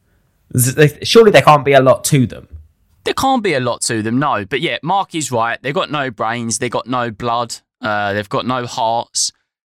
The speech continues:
Speaker 2: Um, and they're composed of three, three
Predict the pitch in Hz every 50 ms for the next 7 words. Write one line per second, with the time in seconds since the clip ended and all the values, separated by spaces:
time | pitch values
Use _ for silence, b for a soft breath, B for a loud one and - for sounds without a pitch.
0 | _ _ _ _ _ - 131 127 131 131 135 - - 143 156 160 160 160 - 165
1 | 151 - - 185 - 185 - - 180 - - - 180 185 185 180 190 185 - -
2 | - - _ - 190 196 208 220 226 226 -